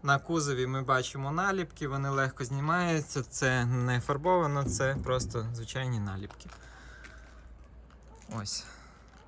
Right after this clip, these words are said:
стан такий кузову, абсолютно немає ніяких дефектів і якихось пошкоджень. Хтось, можливо, побачить один невеличкий дефектик, я відразу вам його покажу. Тут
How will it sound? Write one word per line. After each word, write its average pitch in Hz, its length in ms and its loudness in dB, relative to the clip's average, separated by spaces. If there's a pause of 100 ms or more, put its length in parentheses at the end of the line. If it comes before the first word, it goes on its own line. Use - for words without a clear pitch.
стан 117 420 0
такий 120 340 -8 (100)
кузову, 160 420 -6 (800)
абсолютно 131 720 -2
немає 120 480 -2
ніяких 113 760 -6 (320)
дефектів 117 680 -4 (340)
і 123 80 -8
якихось 123 640 -10 (600)
пошкоджень. 117 680 -6 (840)
Хтось, 143 320 4
можливо, 127 500 4
побачить 165 580 4
один 160 280 2
невеличкий 160 560 0
дефектик, 143 580 -4
я 127 120 2
відразу 123 400 0
вам 120 180 0
його 120 180 0
покажу. 151 440 -2
Тут 147 180 -4